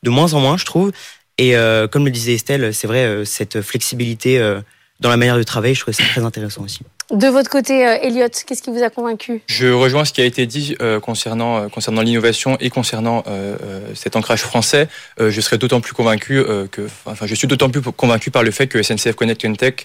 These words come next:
Speaker 3: euh, participe en fait au service public et au, au, au transport, euh, de voyageurs, euh, à l'échelle nationale. C'est quelque chose qui, qui est très, euh, enfin, qui est très bénéfique, euh, euh, à notre, à notre société, je dirais.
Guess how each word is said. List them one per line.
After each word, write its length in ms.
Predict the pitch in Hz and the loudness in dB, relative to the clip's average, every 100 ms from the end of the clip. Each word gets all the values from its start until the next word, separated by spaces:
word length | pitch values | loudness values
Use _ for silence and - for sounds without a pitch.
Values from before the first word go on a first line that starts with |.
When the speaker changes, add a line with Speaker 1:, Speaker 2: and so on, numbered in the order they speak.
| - - - 113 | -16 -20 -6 -2
Speaker 3:
euh, 200 | 101 98 - | 0 -2 -2
participe 400 | 117 - - 131 | -2 -2 -2 0
en 80 | 113 | 0
fait 180 | 135 | 0
au 40 | 113 | -2
service 260 | - 104 | -2 -2
public 420 | - 113 120 127 - | -4 -4 -2 -4 -2
et 160 | 127 127 | 2 4
au, 100 | 113 | 2
au, 160 | 110 104 | -2 -2
au 120 | 107 | -4
transport, 520 | - 107 - 120 110 - | -4 -6 0 2 2 0
euh, 160 | 101 98 | -4 -4
de 100 | 101 | -2
voyageurs, 480 | 101 104 101 120 127 - - | 0 0 2 0 0 -16 -8
euh, 200 | 104 104 - | -6 -4 -6
à 80 | 104 | -4
l'échelle 240 | 104 113 | -2 2
nationale. 380 | 107 120 110 95 | 2 2 0 -2
C'est 100 | - | -6
quelque 160 | - - | -10 -6
chose 140 | 113 | -4
qui, 360 | - 104 98 95 | -4 -4 -4 -8
qui 240 | - 101 | -8 -6
est 60 | 101 | -6
très, 240 | - 110 104 | -4 -2 -2
euh, 80 | - 107 _ _ _ _ _ _ - | -4 -8 _ _ _ _ _ _ -6
enfin, 120 | 123 | -4
qui 100 | - | -2
est 60 | 117 | 0
très 140 | - | 2
bénéfique, 460 | 120 117 110 - 120 | 4 4 2 2 2
euh, 100 | 104 | 2
euh, 280 | 107 80 107 | 0 0 0
à 60 | - | 0
notre, 200 | 110 - 110 - | -4 -6 -14 -6
à 60 | |
notre 200 | 107 - | -6 -4
société, 380 | - 110 117 135 | -6 -2 0 0
je 60 | 120 | 2
dirais. 260 | 110 117 | 2 2